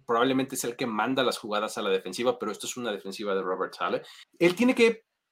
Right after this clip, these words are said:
por lo menos, mantener el gran nivel de esta defensiva, ¿no? O sea, ya todos sabemos de lo que son capaces,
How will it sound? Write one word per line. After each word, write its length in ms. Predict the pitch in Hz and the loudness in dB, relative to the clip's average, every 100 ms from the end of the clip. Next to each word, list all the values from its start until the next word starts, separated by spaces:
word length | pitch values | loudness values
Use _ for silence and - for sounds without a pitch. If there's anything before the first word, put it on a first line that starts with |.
| _ _ | _ _
por 160 | - 147 | 4 6
lo 80 | 151 | 6
menos, 340 | 170 226 160 | 6 4 4
mantener 680 | 202 151 143 135 131 156 175 | 4 4 4 2 4 4 4
el 160 | 131 | 2
gran 300 | 110 110 120 | 0 0 0
nivel 380 | 120 107 113 113 | 0 2 2 0
de 80 | 104 | -2
esta 240 | - 110 | -4 -2
defensiva, 580 | 101 - 82 - 80 - | -2 -4 -8 -8 -8 -10
¿no? 340 | 85 139 220 _ _ _ - | -2 -2 -2 _ _ _ -18
O 80 | |
sea, 220 | - 107 - | -8 -8 -4
ya 120 | 110 | -6
todos 360 | - 139 127 - | 4 6 6 2
sabemos 560 | 117 127 147 156 - _ _ _ _ _ | 0 2 4 2 -2 _ _ _ _ _
de 160 | 92 98 | -10 -6
lo 120 | - | -6
que 80 | - | -4
son 180 | - 104 | -4 -2
capaces, 680 | - 226 214 247 - - | 6 8 12 10 8 -4